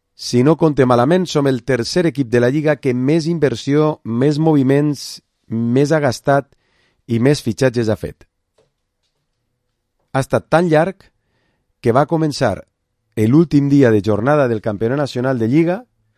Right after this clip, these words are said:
quan ja va començar la història amb els plors i les llàgrimes d'Àlex Baena, i ha acabat, pues, en l'últim instant,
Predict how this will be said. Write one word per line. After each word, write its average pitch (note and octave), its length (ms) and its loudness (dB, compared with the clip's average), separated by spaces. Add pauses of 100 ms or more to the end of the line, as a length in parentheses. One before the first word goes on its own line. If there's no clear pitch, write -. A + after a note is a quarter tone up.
(600)
quan G#2+ 160 -2
ja C#3 160 2
va C#3+ 80 0
començar A#2+ 540 -4 (720)
la A2 140 -4
història B2+ 420 0
amb A2 160 -2
els G#2 180 -2
plors C3+ 520 0 (160)
i A2 100 -4
les G#2+ 160 0
llàgrimes A2 640 -4
d'Àlex A2 420 -2
Baena, C#3 440 -2 (1600)
i A2 140 -2
ha A#2+ 80 0
acabat, B2+ 480 -4 (540)
pues, - 760 -14 (720)
en A2+ 240 0
l'últim C#3+ 320 -4
instant, G2+ 400 -8